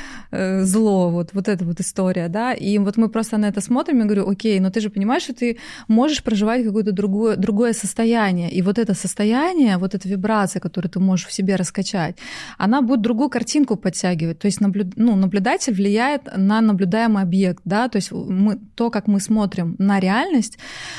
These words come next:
а, так, собственно, она начинает простраиваться, и мы можем менять вот эту точку наблюдения. То есть один, э,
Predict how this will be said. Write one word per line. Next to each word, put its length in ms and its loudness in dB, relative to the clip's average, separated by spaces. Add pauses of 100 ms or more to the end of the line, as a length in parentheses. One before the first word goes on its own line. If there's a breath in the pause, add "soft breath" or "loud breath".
(140 loud breath)
а, 480 2
так, 280 -2
собственно, 340 0
она 120 4
начинает 420 2
простраиваться, 840 0
и 120 2
мы 120 4
можем 420 4
менять 360 2
вот 120 -2
эту 160 -2
точку 360 -4
наблюдения. 640 0
То 80 -4
есть 160 -6
один, 380 0
э, 320 0